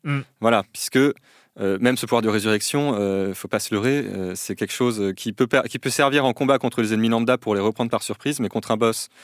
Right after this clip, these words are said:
Speaker 2: le boss ne vous
Speaker 1: Ou un
Speaker 2: lâche pas.
Speaker 1: mini-boss.
Speaker 2: Le mini-boss ne vous lâche pas non plus, donc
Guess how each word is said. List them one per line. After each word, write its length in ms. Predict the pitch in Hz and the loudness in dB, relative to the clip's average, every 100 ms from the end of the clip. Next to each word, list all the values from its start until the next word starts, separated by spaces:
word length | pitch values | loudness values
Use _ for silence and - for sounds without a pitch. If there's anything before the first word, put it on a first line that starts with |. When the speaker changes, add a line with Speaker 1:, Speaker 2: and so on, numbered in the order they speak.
| - - | -20 -6
Speaker 2:
le 100 | 104 | 0
boss 200 | 120 - | 2 4
ne 60 | |
vous 60 | 139 | 6
Speaker 1:
Ou 20 | |
un 40 | 131 | 6
Speaker 2:
lâche 200 | 120 117 | 6 4
pas. 160 | 127 190 | 4 4
Speaker 1:
mini-boss. 340 | 101 107 - - - - _ - | 2 -2 -8 -14 -20 -20 _ -8
Speaker 2:
Le 160 | 110 | 0
mini-boss 360 | 113 113 117 113 | 2 4 2 2
ne 40 | 110 | 0
vous 40 | |
lâche 120 | 101 | 0
pas 100 | - | 0
non 120 | 104 104 | -2 0
plus, 180 | 160 | 0
donc 280 | 151 113 - | 2 0 -2